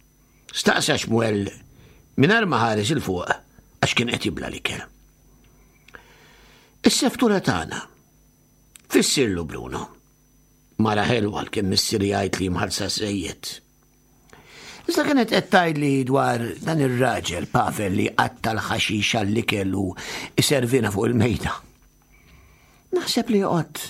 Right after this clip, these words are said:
fin-naħa l-oħra tiegħek tal-fens." Xmel ħares lejha l-mument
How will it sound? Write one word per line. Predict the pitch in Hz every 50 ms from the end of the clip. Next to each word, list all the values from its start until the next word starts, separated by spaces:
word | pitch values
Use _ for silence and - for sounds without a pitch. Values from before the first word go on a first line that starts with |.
| - _ _
fin-naħa | - - 208 185 175 165 143 156 151
l-oħra | 151 139 127 120 120 120 110
tiegħek | - 117 113 95 82 85 -
tal-fens." | - 104 95 - 110 110 98 92 - - - - - - _ _ _ _ _ _ _ _ _ _ _ _ _ _ _ _ - - - - _ - - - - _ _ _ _ _ _ _ _ _ _ _ _ _ _ _ _ _ _ _ _ _ _ _ _ _ _ - - _ -
Xmel | - - - 139 135 147 180 202 196 - - - -
ħares | - - - 95 90 87 - 143
lejha | 131 120 104 107
l-mument | 104 110 123 131 135 147 180 190 - - - -